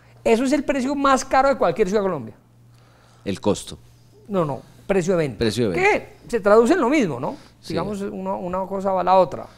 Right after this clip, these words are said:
Speaker 2: Perfecto. Camilo, eh, dentro de ese costo que usted habla,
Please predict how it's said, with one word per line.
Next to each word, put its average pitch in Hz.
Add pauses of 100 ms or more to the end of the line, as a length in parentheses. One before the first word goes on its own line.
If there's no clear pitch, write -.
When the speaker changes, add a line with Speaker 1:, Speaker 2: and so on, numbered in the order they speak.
(720)
Speaker 2:
Perfecto. 98 (280)
Camilo, 123
eh, 101 (300)
dentro 120
de 113
ese 135
costo 139
que 104
usted 98
habla, 113